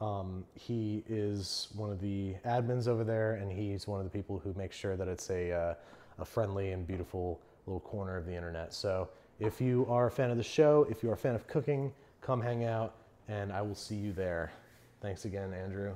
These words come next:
Appreciate it. From one Andrew to another. I'm gonna rinse these potatoes, folks, 'cause they're looking a little dirty. Um, and they're also a little bit bigger than I'd like for them to be, but that's all that they had at the store. So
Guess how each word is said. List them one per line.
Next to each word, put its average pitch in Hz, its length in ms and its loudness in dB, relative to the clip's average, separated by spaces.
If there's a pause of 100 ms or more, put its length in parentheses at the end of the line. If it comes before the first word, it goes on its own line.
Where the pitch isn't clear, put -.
(160)
Appreciate 107 480 -2
it. 113 140 -2 (800)
From 98 160 -4
one 104 140 -2
Andrew 104 300 -4
to - 120 -6
another. 98 420 -2 (300)
I'm 131 120 2
gonna 147 140 6
rinse 135 260 4
these 127 180 4
potatoes, 113 540 0
folks, 107 380 -2
'cause 101 180 -4
they're 110 160 0
looking 110 320 -2
a 101 80 -2
little 139 340 6
dirty. 107 440 -2 (800)
Um, 95 540 -6 (880)
and 110 540 0
they're 127 260 4
also 165 520 4
a 131 40 -2
little 147 220 2
bit 151 160 -2 (280)
bigger 92 440 -2 (100)
than 101 140 -4
I'd 87 200 -6
like 87 220 -6
for - 120 -10
them 90 160 -8
to - 120 -12
be, 90 260 -6
but 95 180 -8
that's 101 200 -4
all 101 140 -4
that 95 160 -10
they 90 120 -16
had 101 180 -8
at - 140 -14
the - 80 -16
store. - 640 -14 (500)
So 127 480 2